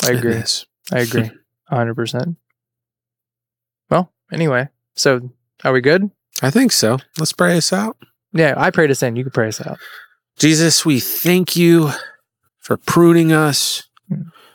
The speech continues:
Speaker 2: for shaping us and molding us, to restoring us to how you created us in your image.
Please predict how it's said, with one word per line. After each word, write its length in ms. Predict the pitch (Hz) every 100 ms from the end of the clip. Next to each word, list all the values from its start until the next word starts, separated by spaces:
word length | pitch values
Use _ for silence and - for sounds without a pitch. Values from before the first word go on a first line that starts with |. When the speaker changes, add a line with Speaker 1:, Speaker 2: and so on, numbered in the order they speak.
| _
Speaker 2:
for 120 | 110
shaping 560 | - 151 147 143 143 139
us 260 | 131 -
and 160 | 101 95
molding 480 | 117 147 143 143 131
us, 560 | 123 117 - - - - - _ _ _ _ _ _ _ _ _ _ _ _ -
to 120 | 113
restoring 680 | 101 92 - 139 143 143 127
us 560 | 123 120 - - - _ _ _ _ _ _
to 80 | -
how 140 | - 123
you 180 | 113 104
created 540 | - 95 110 127 123
us 300 | 117 113 -
in 80 | 98
your 280 | 90 113 110
image. 500 | 113 123 123 - -